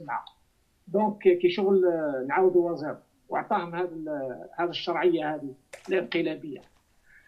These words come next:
آه، فيما يخص المشكل كي جا، هو ما، ما، ما عطاش أهمية للجبهة الإسلامية إطلاقًا،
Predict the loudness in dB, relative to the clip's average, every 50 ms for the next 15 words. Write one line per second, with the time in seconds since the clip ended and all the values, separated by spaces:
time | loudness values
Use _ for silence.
0 | _ -6 -4 -2 -2 -2 -2 -2 -2 -4 -4 -4 -2 -2 -4 -2 -4 -6 -8 -8
1 | -10 -10 -8 -6 -6 -6 -6 -6 -6 -8 -10 -6 -2 -2 0 0 2 0 0 0
2 | -2 -2 -4 -4 -4 -4 -6 -6 -6 -6 -8 -12 -16 -20 -14 -8 -6 -4 0 0
3 | 0 -2 -2 -8 -20 -20 -18 -12 -6 -4 -2 -2 -2 -4 -4 -4 -4 -4 -4 -6
4 | -10 -10 -8 -6 -6 -6 -6 -6 -8 -6 -4 -4 -2 -2 0 0 0 0 -2 -6
5 | -8 -10 -8 -4 -4 -4 -4 -6 -8 -12 -12 -6 -4 -2 -2 -2 -2 -2 -2 -4
6 | -4 -4 -6 -8 -8 -6 -4 0 2 2 2 2 0 -4 -8 -8 -6 -6 -8